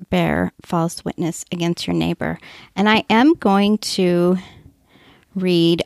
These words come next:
all of the larger catechism on this one just because I think it's very good. What are the duties required in the ninth commandment?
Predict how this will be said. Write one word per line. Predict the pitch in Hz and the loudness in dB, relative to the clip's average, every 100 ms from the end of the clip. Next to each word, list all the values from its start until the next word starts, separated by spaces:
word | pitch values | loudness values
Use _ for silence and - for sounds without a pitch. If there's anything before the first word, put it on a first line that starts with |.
| - | -2
all | 185 175 180 | 0 0 0
of | - | 0
the | 180 | 0
larger | 170 170 165 | 2 0 -4
catechism | - 180 175 190 180 185 185 | -4 -6 -4 -2 -2 0 0
on | 185 | 0
this | 185 - | 0 0
one | 190 190 190 | 0 0 0
just | - 190 - | -2 -4 -4
because | 190 180 175 180 180 - - - _ _ - _ _ - | -4 -4 -2 -2 -2 -6 -10 -16 _ _ -20 _ _ -2
I | 180 | -2
think | - 170 175 | 0 -4 -6
it's | - - | -12 -8
very | 160 151 | -6 -6
good. | - - - - - - _ | -8 -10 -10 -12 -20 -20 _
What | 196 214 214 208 | 2 2 2 2
are | 202 | 2
the | 180 | 2
duties | 175 180 175 175 170 | 2 2 4 2 0
required | 170 180 175 175 | -2 0 0 0
in | 175 | -2
the | |
ninth | 175 180 - | 0 -2 -4
commandment? | - 180 180 180 180 - | -6 -2 -2 -2 -4 -6